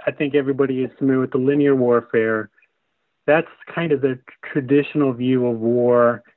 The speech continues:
It gets a little more in depth than that, but you're talking about primarily infantry-based armies,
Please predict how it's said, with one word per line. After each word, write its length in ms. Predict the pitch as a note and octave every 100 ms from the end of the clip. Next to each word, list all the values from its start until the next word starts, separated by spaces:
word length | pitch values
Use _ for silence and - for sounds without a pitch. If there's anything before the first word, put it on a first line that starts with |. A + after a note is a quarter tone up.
| _
It 120 | C3
gets 160 | C3 C3+
a 20 |
little 140 | C3 B2+
more 220 | B2+ A#2+
in 80 | A2+
depth 300 | B2+ B2 -
than 120 | A2
that, 240 | A2+ A2 -
but 160 | B2 A#2 -
you're 140 | - C3+
talking 340 | D3 D3 C#3+
about 420 | C3 B2+ B2 A#2+ _ _ _ _ _ _ _ _ _ _ _ _ _
primarily 600 | - E3+ F#3 G#3 F#3+ D3
infantry-based 840 | D#3+ E3 D#3 - C#3+ C3 B2+ B2
armies, 500 | C3 B2+ B2+ B2+ B2